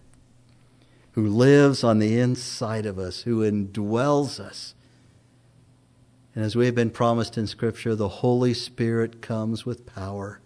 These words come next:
so that what I can't do myself, the Holy Spirit does. Father, I thank you that even when I do not know how to pray, the Holy Spirit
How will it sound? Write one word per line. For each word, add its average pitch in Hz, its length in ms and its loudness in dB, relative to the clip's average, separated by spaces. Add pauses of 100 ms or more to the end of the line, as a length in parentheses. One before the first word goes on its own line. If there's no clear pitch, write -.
(840)
so 110 180 0
that 107 140 2
what 104 180 -2
I 117 220 2
can't 123 560 -6
do 123 380 -2
myself, 120 960 -10 (960)
the 113 100 -2
Holy 113 340 2
Spirit 104 560 -10
does. - 600 -20 (1040)
Father, 131 300 8
I 131 100 8
thank 143 400 4
you 120 140 4
that 110 160 4
even 127 320 4
when 120 160 4
I 131 180 6
do 139 220 6
not 135 420 4
know 135 240 6
how 135 300 0
to 131 200 -4
pray, 127 720 2 (440)
the 127 100 4
Holy 147 400 8
Spirit 156 800 4